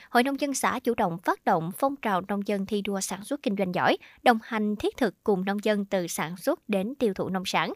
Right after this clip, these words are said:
Đã xuất hiện nhiều tấm gương nông dân đạt danh hiệu sản xuất giỏi tiêu biểu, làm giàu cho gia đình và địa phương. Ghi nhận của phóng viên Kim Nữ.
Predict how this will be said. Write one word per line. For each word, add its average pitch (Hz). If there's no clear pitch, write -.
Đã 254
xuất 339
hiện 202
nhiều 202
tấm 285
gương 254
nông 233
dân 220
đạt 190
danh 196
hiệu 185
sản 170
xuất -
giỏi 175
tiêu 220
biểu, 185
làm 220
giàu 196
cho 247
gia 254
đình 214
và 180
địa 160
phương. 214
Ghi -
nhận 180
của 180
phóng 208
viên 185
Kim 180
Nữ. 160